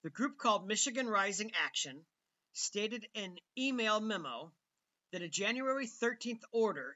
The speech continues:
issued by the Michigan Department of Health and Human Services restricted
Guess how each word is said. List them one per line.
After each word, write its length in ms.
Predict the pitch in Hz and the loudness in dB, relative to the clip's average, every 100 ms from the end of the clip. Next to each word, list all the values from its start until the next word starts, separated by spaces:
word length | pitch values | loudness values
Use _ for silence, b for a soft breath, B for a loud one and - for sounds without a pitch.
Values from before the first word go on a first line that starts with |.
| - | -4
issued 380 | 208 - 254 190 | 0 0 -2 0
by 140 | 196 | 0
the 80 | 175 | 0
Michigan 400 | 202 202 254 240 | -2 -2 -2 -6
Department 440 | 226 208 202 180 | -2 0 0 -2
of 80 | 143 | -4
Health 320 | 175 220 240 - _ _ _ _ 233 | 0 0 0 -12 _ _ _ _ -6
and 120 | 226 | -4
Human 260 | 202 185 | -2 -4
Services 680 | - 254 214 151 123 117 - _ _ _ _ _ _ - | -2 2 2 0 -8 -14 -18 _ _ _ _ _ _ -4
restricted 640 | 190 - - 277 277 285 | 2 2 2 -2 -2 -6